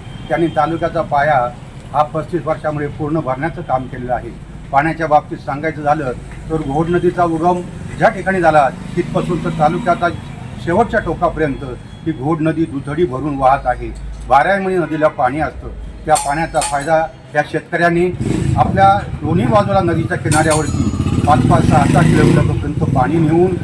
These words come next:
आपली जमीन सुजलाम सुफलाम केली. त्यामुळे त्यांचं आर्थिक विकास हा चांगल्या प्रकारे झालेला आहे. आरोग्याच्या बाबतीत जर म्हटलं तर या तालुक्यामध्ये, आ, नामदार साहेबांनी जिल्हा आरोग्य केंद्र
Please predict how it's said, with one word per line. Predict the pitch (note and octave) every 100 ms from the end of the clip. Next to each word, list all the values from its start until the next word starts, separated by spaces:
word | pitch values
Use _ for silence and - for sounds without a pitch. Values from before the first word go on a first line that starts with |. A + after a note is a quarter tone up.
| - - -
आपली | C#3 D3+ E3
जमीन | C#3 D#3 E3
सुजलाम | D3 - C3 D#3 F3
सुफलाम | C#3 D#3+ F3 G#3
केली. | D3+ D3 B2 A2+ - - -
त्यामुळे | D#3 D#3+ D3
त्यांचं | D3+ C#3+ E3 D3+ - - -
आर्थिक | C3+ D#3 C#3 F#3+
विकास | C#3+ C3+ D#3 C#3
हा | C3+
चांगल्या | C#3 C#3+ C#3 G3
प्रकारे | F#3+ D3+ D3 C3
झालेला | A#2+ A2 A#2
आहे. | A2+ A#2 - - - - - -
आरोग्याच्या | C#3 E3+ E3 D#3+
बाबतीत | D3+ C#3+ C3 D#3
जर | D3
म्हटलं | B2+ C3+ D3 E3 D#3+ - - - -
तर | D#3
या | D#3+
तालुक्यामध्ये, | D#3+ D3+ D#3+ F3 E3+ E3 F3 F3 - - - - - - - - - - - -
आ, | C#3 D3+
नामदार | C#3 C#3 E3 F3
साहेबांनी | D#3+ D3+ F3+ E3+ C3+ G2 - - - - -
जिल्हा | E3 D#3+ F#3 G3 F#3+ -
आरोग्य | - F3 E3+ F3+ F3+ - - - - D3+
केंद्र | E3+ A3+ E3